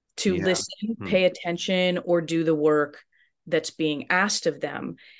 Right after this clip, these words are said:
Speaker 1: And that comes from teachers who haven't taught and reinforced their procedures well enough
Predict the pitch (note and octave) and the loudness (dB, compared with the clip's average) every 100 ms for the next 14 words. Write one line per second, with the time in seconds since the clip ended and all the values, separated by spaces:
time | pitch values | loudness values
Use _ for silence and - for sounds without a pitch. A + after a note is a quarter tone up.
0 | _ - F3+ E3+ D3 F3 F#3 A#3+ - A3+ | _ 0 2 2 2 4 4 4 -2 -2
1 | G3 F#3+ - F3+ F3 - F3 - E3+ E3+ | 0 0 -2 -4 -4 -4 -4 0 2 2
2 | D3+ - - - F#3 F3 E3 E3 E3 _ | 0 -6 -16 -6 0 2 4 2 -2 _
3 | _ _ _ _ - _ _ _ _ _ | _ _ _ _ -20 _ _ _ _ _
4 | _ _ _ - - G#3 G#3+ A#3 - - | _ _ _ -16 0 2 6 4 2 -8
5 | - - A3 A3 - F#3 F3+ F#3 F#3+ F#3 | -10 -6 -2 0 0 -2 -2 0 -2 -2
6 | - F3 E3+ E3 E3+ E3 D#3+ D#3+ - E3+ | 2 2 2 -2 2 2 2 -6 -6 -4
7 | E3+ D#3+ E3+ E3 - - _ - D#3 E3 | -6 -2 0 0 -2 -14 _ -6 2 4
8 | E3 D#3+ D3+ D3 D3 | 4 4 2 2 -2